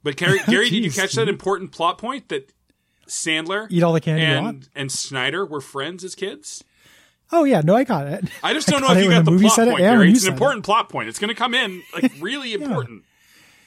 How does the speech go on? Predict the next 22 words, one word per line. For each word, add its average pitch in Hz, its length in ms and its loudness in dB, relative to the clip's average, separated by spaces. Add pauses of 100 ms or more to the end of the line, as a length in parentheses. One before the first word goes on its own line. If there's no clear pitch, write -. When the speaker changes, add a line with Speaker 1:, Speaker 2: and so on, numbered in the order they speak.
(160)
Speaker 2:
It's 208 140 0
why 240 80 4
he's 247 120 2
killing 233 300 4
everyone 226 380 4
who, 202 380 2
uh, 196 40 -2
is 190 160 -2
mean 202 140 4
to 190 80 0
Hubie, 180 340 0
except 185 320 -2
for 185 160 -4
also, 151 580 -2 (420)
yeah. 170 240 -4 (720)
Speaker 1:
Yeah, 240 280 -2
I - 100 -14
think 185 260 -10
you're 214 100 -6
right, 170 200 -6
Speaker 2:
So, 143 60 -12
Speaker 1:
Gary. 104 360 -16